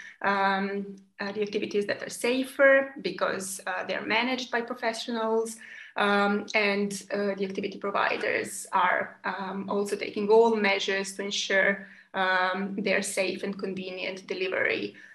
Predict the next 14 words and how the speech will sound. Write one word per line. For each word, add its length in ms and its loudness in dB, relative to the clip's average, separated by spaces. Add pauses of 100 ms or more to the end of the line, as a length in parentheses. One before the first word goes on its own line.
uh, 320 -2
basically 440 -2
to 120 0
minimize 600 0
risks 520 -6
and 240 -4
potential 420 -6
hazards. 680 -6 (480)
So 200 0 (180)
basically 460 -6
that's, 480 -8
that's 200 -6
the 100 -4
development 840 -6